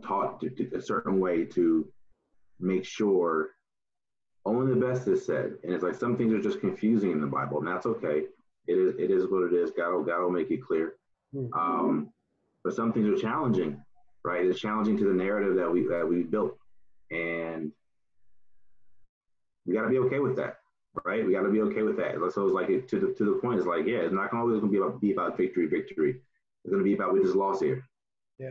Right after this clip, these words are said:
Speaker 1: "God, what do we do? I'm hurting. I know what your word says, I know what your promises say, God.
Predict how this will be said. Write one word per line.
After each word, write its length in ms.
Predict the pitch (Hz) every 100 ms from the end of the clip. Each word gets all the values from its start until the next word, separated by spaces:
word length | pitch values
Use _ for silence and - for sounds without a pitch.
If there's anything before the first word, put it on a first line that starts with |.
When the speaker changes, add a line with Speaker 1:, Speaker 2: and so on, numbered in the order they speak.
| 123
Speaker 1:
"God, 200 | 90 87
what 120 | -
do 60 | 165
we 60 |
do? 280 | - 80 - - _ _ _ _ _ _ _ _ _ -
I'm 80 | 92
hurting. 340 | 92 - 67 - 87
I 40 |
know 80 | 98
what 120 | 95
your 100 | 98
word 200 | 95 92
says, 180 | 92 85
I 40 |
know 100 | 92
what 100 | 90
your 120 | 82 -
promises 440 | 110 104 - 78
say, 140 | -
God. 280 | 71 69 -